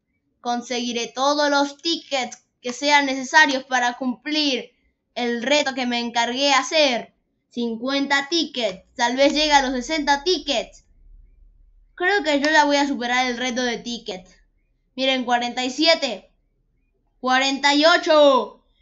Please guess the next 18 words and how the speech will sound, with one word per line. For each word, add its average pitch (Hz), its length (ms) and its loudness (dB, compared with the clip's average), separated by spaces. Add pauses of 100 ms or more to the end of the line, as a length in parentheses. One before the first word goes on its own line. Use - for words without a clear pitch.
(140)
Vamos, 339 480 2
cuarenta 359 760 2
y 339 100 0
ocho 359 280 4 (180)
tickets. 392 1000 0 (1120)
Ah, 302 160 2
no, 294 120 0
vamos, 320 280 0
cuarenta 240 340 -4
y 240 40 -8
nueve. 262 540 -2 (1800)
Solo 330 440 0
un 381 260 0
ticket 330 380 -6
más. 302 560 2 (1200)
¿Eh? 302 360 2
¿Dónde 381 220 -2
estamos? 330 800 2